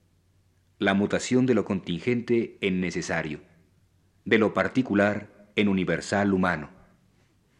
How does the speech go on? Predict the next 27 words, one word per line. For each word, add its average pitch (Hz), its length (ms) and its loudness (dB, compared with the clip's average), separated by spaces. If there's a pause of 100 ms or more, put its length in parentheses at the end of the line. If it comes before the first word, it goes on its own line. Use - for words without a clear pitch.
(1000)
En 139 120 6
ese 170 180 8
poemita 110 500 4
otra 98 240 0
vez 95 240 2
la 85 100 0
idea 82 300 -2
terrible 104 400 2
de - 80 -6
las 156 220 -6
alas 120 320 -2
que - 260 -8
el 80 80 -4
hombre 98 300 0
no 101 120 -2
llegó 87 360 -2
a 78 80 -4
merecer, 82 520 -4 (600)
frustradas 110 640 2
en 90 100 -4
su - 80 -8
espalda, 85 480 -4 (920)
omóplatos 117 680 4
como 92 240 0
muñones 92 460 0
de 90 120 0
alas, 87 460 -4